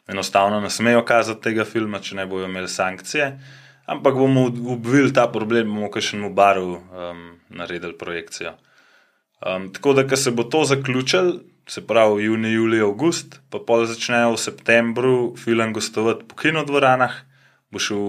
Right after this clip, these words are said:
kar v nekaj kino v reden program, pol pa začne z jesenjo pa zimo, se pa filmski festivali ponavadi začnejo in bo šel na par slovenskih, če ga bojo sprejeli, em, za par mednarodnih imamo pa celo že potrjen,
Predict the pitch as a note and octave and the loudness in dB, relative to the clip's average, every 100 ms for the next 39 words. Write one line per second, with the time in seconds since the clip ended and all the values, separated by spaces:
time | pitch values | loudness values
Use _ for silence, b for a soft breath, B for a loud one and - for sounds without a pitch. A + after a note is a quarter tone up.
0 | G2+ G2 - A#2+ A2 A2 G#2+ A2+ - B2 | -4 -8 -2 0 2 0 -2 -4 -4 -2
1 | A2 G#2 G2 G2 F#2+ F#2 F#2+ G#2 C3 C#3 | 0 0 -2 -4 -4 -2 2 4 2 0
2 | C3+ C3 C3 B2+ - b b b b b | -2 2 2 2 -6 b b b b b
3 | A2 G#2+ A2 G#2+ G#2 - A2 A2 G2+ F2+ | 2 2 0 0 -2 0 2 4 2 -2
4 | F#2 G2 - A2+ G#2+ G#2 F#2+ G2 F2+ G2+ | -4 -2 2 2 2 0 -2 -4 -2 -2
5 | G#2 G2+ F#2+ F2+ - - - - - B2+ | -2 -2 -2 -4 -10 -12 -10 -10 -2 2
6 | A#2+ A#2+ - - G#2+ - G#2+ G#2 F#2+ G2 | 2 0 -4 -4 -4 2 4 4 2 -4
7 | G2 F#2+ F#2 F#2 - G2 F#2+ F#2 F2+ B | -2 -2 -2 -8 -8 -4 -2 -2 -6 B
8 | B B B G2 F#2 F2+ G#2+ G2 F#2+ G2+ | B B B -8 -6 -4 -4 -4 2 2
9 | F#2+ G#2 G#2 A2 G#2+ - C3+ C3+ - - | 4 2 4 2 0 0 -2 -4 -10 -6
10 | G#2+ G#2 G#2+ G#2 - G2+ G#2 G2 G2 _ | -6 -2 -2 -2 -4 0 0 0 -6 _
11 | F2+ F2+ F2 F2 F2+ F#2 F2+ G#2+ G#2 G#2 | -8 -6 -6 -8 -10 -8 0 4 4 4
12 | G2+ G2+ G2 G2 F#2+ F#2 - F#2 F2+ F2+ | 2 4 4 4 -2 -10 -10 -12 -10 -12
13 | - F#2+ F2+ F2 E2+ - E2+ D#2+ | -10 -8 -8 -10 -12 -8 -8 -10